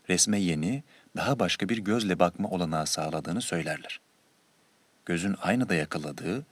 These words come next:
resimlerin gönderide bulunduğu o gelecek anına ait bir imgedir belki de.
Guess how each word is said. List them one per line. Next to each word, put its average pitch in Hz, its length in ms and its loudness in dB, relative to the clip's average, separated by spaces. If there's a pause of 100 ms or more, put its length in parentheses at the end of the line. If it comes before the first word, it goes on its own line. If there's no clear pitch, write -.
(300)
resimlerin 98 560 2
gönderide 98 600 2
bulunduğu 82 420 0
o 110 220 -2
gelecek 95 440 2 (100)
anına 80 400 0
ait 80 360 -2 (560)
bir 90 100 0
imgedir 90 400 0
belki 78 300 -6
de. - 80 -20